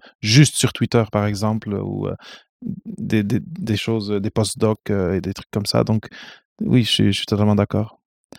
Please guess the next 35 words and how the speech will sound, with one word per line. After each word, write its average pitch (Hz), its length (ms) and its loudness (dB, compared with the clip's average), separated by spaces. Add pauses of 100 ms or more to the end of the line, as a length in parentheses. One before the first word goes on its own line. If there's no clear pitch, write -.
(320)
Anne-Claire, 156 560 8
merci 147 440 6
énormément. 156 800 8
Je, 127 320 6
je 120 100 4
suis 120 140 -2
vraiment 170 280 6
content. 143 280 4
Je, 120 220 4
ça 127 180 6
a 123 40 6
vraiment 147 300 6
rempli 131 380 6
mes 123 220 6
attentes 123 360 4
par 113 120 -2
rapport 113 320 4
à, 107 180 6
à 107 60 4
tout - 100 -12
ce - 60 -8
qu'on 113 140 2
aurait 110 180 4
pu, 113 300 2
euh, 110 120 4
couvrir. 117 560 4 (500)
J'espère, 156 580 8
je, 139 260 6 (200)
je - 80 -6
suis - 80 -4
pas 233 120 8
encore 202 240 6
certain 156 600 6 (100)
de, 135 400 6 (120)
que, 160 80 0